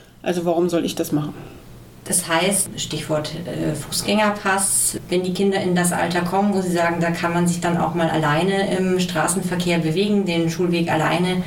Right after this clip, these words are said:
Speaker 2: bewältigen, sind die auch alle bestenfalls durch so ein, äh, Programm schon durchgelaufen, sodass sie spätestens dann auch dieses Wissen dann vermittelt bekommen haben durch das Angebot der Polizei?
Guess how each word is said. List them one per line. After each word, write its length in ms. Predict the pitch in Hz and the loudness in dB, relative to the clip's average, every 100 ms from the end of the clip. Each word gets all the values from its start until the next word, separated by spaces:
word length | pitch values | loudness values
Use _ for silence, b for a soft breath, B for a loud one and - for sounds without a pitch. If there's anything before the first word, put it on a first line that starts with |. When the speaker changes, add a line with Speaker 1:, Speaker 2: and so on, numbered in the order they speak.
| B B - | B B -4
Speaker 2:
bewältigen, 840 | 165 165 180 190 202 202 190 190 185 B B - - | 0 2 2 2 0 0 0 0 -2 B B -20 -6
sind 360 | - 175 202 202 | -2 0 2 0
die 120 | 185 | 0
auch 160 | 175 - | -2 -2
alle 460 | 170 185 185 180 - | 0 2 2 0 0
bestenfalls 520 | 180 180 180 180 175 | 0 2 2 0 0
durch 180 | 175 - | -2 0
so 120 | 175 | 2
ein, 340 | 175 175 170 | 4 2 2
äh, 180 | 165 - | 0 0
Programm 500 | 165 165 175 165 185 | -2 -2 0 0 0
schon 540 | 185 180 175 175 170 | 0 2 2 2 0
durchgelaufen, 720 | 180 175 175 170 156 147 151 165 | 2 2 2 0 0 0 0 0
sodass 240 | 160 156 | 0 0
sie 80 | 165 | 0
spätestens 560 | 175 175 175 - 170 | 0 0 0 0 -2
dann 240 | - 160 175 | 0 0 0
auch 260 | 160 165 | 0 0
dieses 400 | 160 170 170 165 | -2 -2 0 0
Wissen 280 | 165 160 165 | 0 0 2
dann 280 | 160 156 156 | 2 2 0
vermittelt 440 | 156 160 160 156 | 0 0 0 -4
bekommen 440 | 160 - 156 156 156 | -4 -2 -2 0 0
haben 280 | 151 147 156 | 0 0 -2
durch 160 | 160 | -2
das 160 | 147 - | -4 -2
Angebot 340 | 147 147 147 | -2 0 -2
der 80 | 147 | -4
Polizei? 480 | - 151 139 - | -4 -4 -4 -2